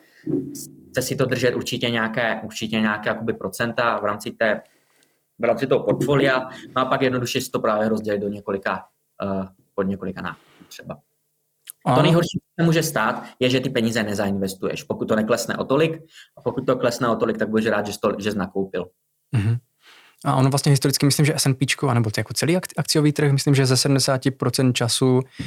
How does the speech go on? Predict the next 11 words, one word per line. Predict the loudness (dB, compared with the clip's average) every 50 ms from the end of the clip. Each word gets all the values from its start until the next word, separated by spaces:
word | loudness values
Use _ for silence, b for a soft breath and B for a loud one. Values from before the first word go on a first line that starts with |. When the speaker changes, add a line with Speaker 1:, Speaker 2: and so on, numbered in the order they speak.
| B B B B B
Speaker 2:
strávil | -4 -2 0 0 2 2 2 2
v | 0 0
plusových | _ 0 0 2 2 2 2 2 0 -4
číslech. | -6 -4 -2 0 2 2 2 2 2 2 2 0 -2 -8 -16 _ _ _ _ _ _ _ _ _ _ _ _ _ _ _ _ 2
Je | 2
to | 2
tak, | 2 2 2 2
ne? | 2 2 2
Jakože | 0 0 2 2 2
většinou | 2 4 4 4 4 4
Speaker 1:
Myslím, | 2 -2 -2 0 -2